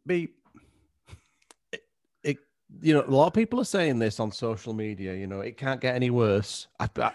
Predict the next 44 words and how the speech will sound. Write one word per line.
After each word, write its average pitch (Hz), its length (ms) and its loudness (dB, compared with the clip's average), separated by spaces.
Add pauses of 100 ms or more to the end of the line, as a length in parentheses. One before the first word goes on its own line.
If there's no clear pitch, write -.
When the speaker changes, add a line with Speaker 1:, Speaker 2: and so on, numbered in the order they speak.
(140)
Speaker 2:
stop - 320 2
saying 185 280 6
that 113 220 6
because 127 260 2
it 139 80 6
really 151 240 6
could, 117 400 4 (1040)
you 98 100 -6
know. 101 140 2
So, 101 60 0
Speaker 1:
Predicted 143 360 4
Speaker 2:
but 160 120 8
let's, 180 180 4
Speaker 1:
aliens. 107 760 0 (760)
Speaker 2:
let's 170 140 -4
focus 196 420 0
on 196 140 2
the 180 80 0
positive. 110 580 -2
Let's, 127 140 2
Speaker 1:
Yes, - 180 -4
Speaker 2:
let's 135 220 -6
try 151 180 -2
Speaker 1:
I 135 60 2
Speaker 2:
and 127 100 2
Speaker 1:
agree. 113 180 -2
Speaker 2:
put - 220 -2
positive 143 460 -4
vibes 113 380 0
out 95 200 -2
there 92 220 -4
and, 104 120 -8
and 101 120 -4
hope 113 300 -8
that 107 120 -10
it 107 120 -8
is 117 220 -6
gonna 107 200 -2
be 92 160 -2
a 87 60 -2
better 95 320 -8
year. 80 280 -6
I, 139 160 -6
I'm, 147 260 -6